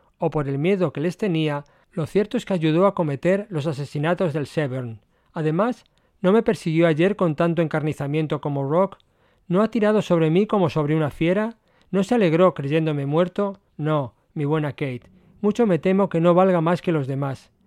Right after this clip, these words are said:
Si os salvó la vida es porque sabía que aquellos bandidos os necesitaban todavía, y bien seguro es que no se quedará atrás cuando se trate de marchar contra French Den". Algunos días pasaron sin que nada sospechoso llamase la atención de los jóvenes colonos,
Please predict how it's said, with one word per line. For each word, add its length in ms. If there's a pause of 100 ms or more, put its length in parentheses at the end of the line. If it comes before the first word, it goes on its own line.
(180)
Si 160
os 140
salvó 280
la 140
vida 340
es 140
porque 280
sabía 340
que 100
aquellos 320
bandidos 560
os 160
necesitaban 640
todavía, 560 (420)
y 120
bien 180
seguro 460
es 180
que 140
no 100
se 140
quedará 320
atrás 440 (160)
cuando 240
se 140
trate 320
de 100
marchar 440
contra 300
French 340
Den". 480 (800)
Algunos 380
días 180
pasaron 540
sin 180
que 100
nada 220
sospechoso 640
llamase 400
la 60
atención 440
de 100
los 160
jóvenes 400
colonos, 580